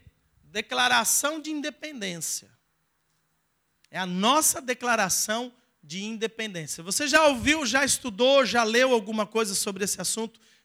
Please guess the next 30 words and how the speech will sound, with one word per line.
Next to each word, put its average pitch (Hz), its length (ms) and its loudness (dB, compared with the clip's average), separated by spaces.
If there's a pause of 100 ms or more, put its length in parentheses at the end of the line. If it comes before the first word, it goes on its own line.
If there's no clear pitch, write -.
de 160 460 -4 (280)
independência? 240 1120 -4 (480)
De 151 80 -20
declarações 226 880 0
de 170 80 -8
independência 175 920 -10
ou 170 120 -2
não? 139 240 -2 (720)
Já 190 120 2
viu? 208 300 4 (800)
Talvez 240 240 -6
há 269 60 2
muitos 233 380 0
anos 240 200 0
atrás, 220 460 2
na 190 160 -6
escola, 208 960 0 (300)
né, 170 640 -2
a 143 60 -16
gente 190 260 -8
aprende, 214 680 -6 (400)
porque 156 280 -6
muitos 254 440 -4
de 233 120 -8
nós 214 640 -4 (140)
passamos 196 520 -6
por - 160 -14
países 214 600 -2
que 262 140 -10
tiveram 226 680 -2